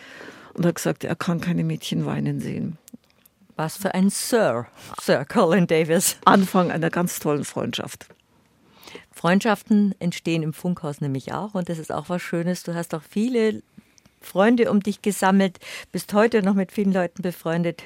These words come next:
Speaker 2: Und man vergisst einfach, dass du schon lange gar nicht mehr Mikrofo-, Pf-, Mikrofon bist, Brigitte Merz.
Speaker 1: Zweiundzwanzig Jahre.
Speaker 2: <laughs> Was wir jetzt aber nachholen. Aber ich hab noch was Grandioses gefunden aus dem Beginn deiner Reporterinnenkarriere aus dem Jahr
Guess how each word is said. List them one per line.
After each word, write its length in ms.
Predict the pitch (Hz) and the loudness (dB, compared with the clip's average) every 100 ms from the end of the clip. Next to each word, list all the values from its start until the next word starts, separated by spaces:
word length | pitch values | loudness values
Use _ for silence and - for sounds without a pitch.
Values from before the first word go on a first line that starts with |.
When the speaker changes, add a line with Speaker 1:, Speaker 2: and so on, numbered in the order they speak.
| - - | -18 -6
Speaker 2:
Und 120 | 175 | -2
man 100 | 170 | -2
vergisst 440 | - 160 302 - | -6 -8 -10 -4
einfach, 280 | 180 180 196 | -2 -2 -4
dass 220 | - - | -6 -12
du 100 | - | -12
schon 180 | 185 180 | -8 -4
lange 280 | 175 175 180 | -4 -4 -4
gar 220 | 175 170 | -4 -2
nicht 180 | 180 - | -4 -2
mehr 140 | 180 | 0
Mikrofo-, 500 | 185 196 180 - 208 208 - _ | 0 0 -6 -2 -4 -2 -8 _
Pf-, 240 | - 220 - | -4 -2 2
Mikrofon 640 | 196 226 208 214 233 285 | 4 4 2 6 6 8
bist, 260 | 294 302 - | 4 0 -2
Brigitte 400 | 254 247 240 240 | -4 -2 0 6
Merz. 40 | |
Speaker 1:
Zweiundzwanzig 920 | 196 185 202 - 185 190 185 190 180 | 8 8 6 4 4 4 4 2 4
Jahre. 520 | 185 196 196 180 175 220 | 4 6 6 6 6 8
Speaker 2:
<laughs> 40 | |
Was 200 | 226 233 | 6 8
wir 100 | 226 | 6
jetzt 320 | 220 226 - | 6 4 4
aber 240 | 226 220 220 | 6 8 6
nachholen. 540 | 220 269 - 185 170 | 4 0 0 2 2
Aber 160 | 175 156 | 2 0
ich 160 | - | -2
hab 140 | 165 170 | -4 -2
noch 160 | 170 | 0
was 300 | 160 185 - - | 0 -2 -4 -2
Grandioses 720 | 175 180 180 208 285 269 - | 0 2 2 0 0 -4 -4
gefunden 640 | 233 - 220 254 _ 294 - - - 214 | -6 0 0 0 _ -10 -8 -10 -10 -4
aus 220 | - 196 | -2 0
dem 160 | - 185 | 2 2
Beginn 400 | 180 151 208 277 | 2 2 2 4
deiner 260 | 180 170 156 | 2 2 0
Reporterinnenkarriere 1300 | 156 - 190 - 202 175 160 160 170 147 147 151 - | -2 -2 -2 0 -2 -2 -4 -4 -8 -8 -6 -6 -4
aus 240 | - 170 - | -2 -2 -2
dem 200 | 170 160 | -2 -2
Jahr 280 | 151 160 | -2 -2